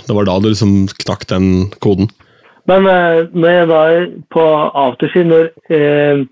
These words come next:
Speaker 2: Arild kommer opp og rapper sånn Euro-rap til, eh, Rhythm is a Dancer,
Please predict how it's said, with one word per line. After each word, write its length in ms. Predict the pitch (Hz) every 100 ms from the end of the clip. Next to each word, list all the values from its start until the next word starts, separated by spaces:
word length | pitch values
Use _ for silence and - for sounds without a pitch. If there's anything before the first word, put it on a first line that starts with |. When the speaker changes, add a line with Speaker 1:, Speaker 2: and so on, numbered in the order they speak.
| - - _ _ -
Speaker 2:
Arild 460 | 160 131 139 190 190
kommer 260 | 165 160 160
opp 140 | 165 _ -
og 560 | 156 147 147 143 139 131 _ _ _ -
rapper 640 | 180 160 170 _ _ 190 170
sånn 200 | 160 156
Euro-rap 960 | 135 139 139 147 151 156 185 _ - - -
til, 240 | - 160
eh, 320 | 160 151 156 156
Rhythm 320 | 147 143 143 151
is 100 | -
a 20 |
Dancer, 460 | 160 147 139 226 254